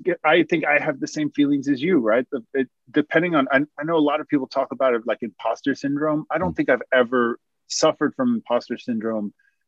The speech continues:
Speaker 1: but I, I do identify with the feeling of, like, I don't wanna be rejected, so therefore I'm not gonna, I'm not gonna reach out to this person and then never hear back. But I did real-, I have realized over the years that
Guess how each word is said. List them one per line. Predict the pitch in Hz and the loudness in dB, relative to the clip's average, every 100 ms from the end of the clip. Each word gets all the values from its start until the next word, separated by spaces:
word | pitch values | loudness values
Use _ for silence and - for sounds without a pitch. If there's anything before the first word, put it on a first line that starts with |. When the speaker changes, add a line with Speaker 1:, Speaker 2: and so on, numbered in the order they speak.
| - | -10
Speaker 1:
but | 113 139 127 | 2 2 4
I, | 127 123 - _ - | 2 0 -8 _ 0
I | 127 | 0
do | 101 151 170 | 2 2 4
identify | 147 127 127 127 - 113 | 2 2 -4 -2 -2 0
with | 110 101 | -2 -6
the | 107 - | -10 -6
feeling | 143 143 139 117 113 | 2 4 4 2 0
of, | 107 107 | -4 -2
like, | 107 98 _ _ _ _ _ 117 | -2 -2 _ _ _ _ _ -2
I | |
don't | 131 156 147 | 2 2 2
wanna | 139 135 | 2 2
be | 113 120 | 2 0
rejected, | 107 92 117 110 - 170 156 | 0 -4 -4 -4 0 -2 0
so | 120 | 0
therefore | 117 113 123 113 | 0 2 2 2
I'm | 107 | 2
not | 113 107 | -2 -2
gonna, | 117 101 - _ _ _ | -4 -8 -10 _ _ _
I'm | 123 123 123 | 0 2 4
not | 127 127 | 4 4
gonna | 127 | 2
reach | 117 113 123 | 2 2 2
out | 107 | 0
to | 113 | -2
this | 107 - | -8 -4
person | - 110 - 107 104 95 _ _ _ - | 0 0 -2 -8 -8 -12 _ _ _ -4
and | 107 | -2
then | 104 104 | -2 -2
never | 104 104 | -2 -2
hear | 107 | -2
back. | 95 107 101 _ | 0 0 -2 _
But | 104 - _ _ _ - | -4 -4 _ _ _ -2
I | |
did | 113 131 113 | 2 4 4
real-, | 120 123 - _ - | 4 4 2 _ 0
I | 117 | 2
have | 127 120 | 4 2
realized | 127 123 117 - | 4 4 2 0
over | 120 107 | -6 -4
the | 107 | -4
years | 113 147 135 | 2 6 4
that | - | 2